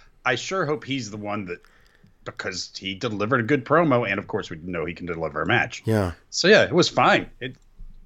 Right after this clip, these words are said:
Speaker 1: it made sense. Gets a little weird at the end, but it's not his fault. Uh, M J F doesn't care if he goes to hell, so
Speaker 2: Okay.
Speaker 1: I don't know.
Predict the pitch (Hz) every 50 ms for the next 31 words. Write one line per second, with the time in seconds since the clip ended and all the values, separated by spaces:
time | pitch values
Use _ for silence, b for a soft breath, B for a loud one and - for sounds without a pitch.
0 | - - 107 110 110 113 113 131 147 131 - - 208 226 180 - - - - -
1 | _ _ - - _ _ - - - - 110 104 95 92 98 95 85 - - 143
2 | 180 156 107 - - - 82 78 - 113 107 104 104 120 - - - 98 95 107
3 | b b b b b b b - - 127 127 131 131 151 165 151 165 156 143 160
4 | 160 - 151 127 110 131 120 - - 120 120 113 117 123 113 98 113 113 110 -
5 | - - - 87 - 107 151 160 131 139 156 - - _ _ _ _ - - 87
6 | 82 82 78 82 80 - _ _ _ - - - - - 120 110 85 78 76 73
7 | 71 76 78 87